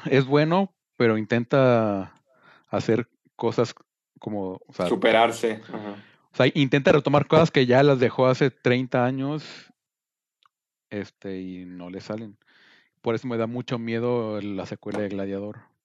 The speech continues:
Speaker 2: <laughs> Pero Aldo, en La Cruzada no es muy mala, y ahí estaba, no estaba tan mal. Fue,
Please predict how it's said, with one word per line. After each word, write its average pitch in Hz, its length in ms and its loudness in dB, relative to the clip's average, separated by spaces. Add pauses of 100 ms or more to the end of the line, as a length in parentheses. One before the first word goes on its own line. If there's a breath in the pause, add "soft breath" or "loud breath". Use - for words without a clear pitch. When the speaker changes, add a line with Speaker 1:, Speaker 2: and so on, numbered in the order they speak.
(840)
Speaker 2:
<laughs> - 680 -10
Pero 143 160 6
Aldo, 160 140 8
en 156 80 8
La 147 100 4
Cruzada 147 760 6 (720)
no 113 220 6
es 98 120 2
muy 113 140 6
mala, 101 480 2
y 98 140 0
ahí 98 160 4
estaba, 101 400 4
no 101 80 2
estaba 101 400 2
tan 101 180 -4
mal. 101 240 -4
Fue, 117 180 2